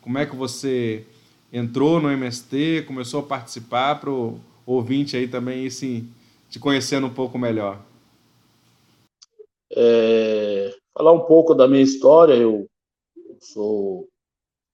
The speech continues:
Speaker 2: fruto da, da, da, da primeira ocupação do Movimento Sem Terra aqui no estado, desde vinte e sete de outubro de mil novecentos e oitenta e cinco,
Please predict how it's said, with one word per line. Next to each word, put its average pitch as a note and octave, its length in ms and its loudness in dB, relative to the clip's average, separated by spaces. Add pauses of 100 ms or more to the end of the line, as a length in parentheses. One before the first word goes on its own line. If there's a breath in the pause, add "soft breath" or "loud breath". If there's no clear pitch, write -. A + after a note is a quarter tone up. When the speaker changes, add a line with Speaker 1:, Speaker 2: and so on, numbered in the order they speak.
(140)
Speaker 2:
fruto E3+ 280 4
da, B2+ 160 6
da, A2+ 160 0
da, G2+ 560 -4
da F#2+ 100 -14 (140)
primeira C3 260 -2
ocupação C3+ 560 -4
do C3+ 80 -4
Movimento A2+ 380 -4
Sem G#2+ 160 -6
Terra B2 240 0
aqui A#2+ 180 -10
no G#2+ 80 -12
estado, B2 520 -4 (1300)
desde A#2+ 880 0 (420)
vinte A#2+ 160 -10
e - 20 -14
sete C#3 240 -2
de C3+ 40 2
outubro B2+ 480 -4
de A2 120 -10
mil A#2+ 100 -4
novecentos A#2+ 340 -2
e A#2 40 -4
oitenta A#2 340 -8
e A2+ 40 -6
cinco, F3+ 520 -8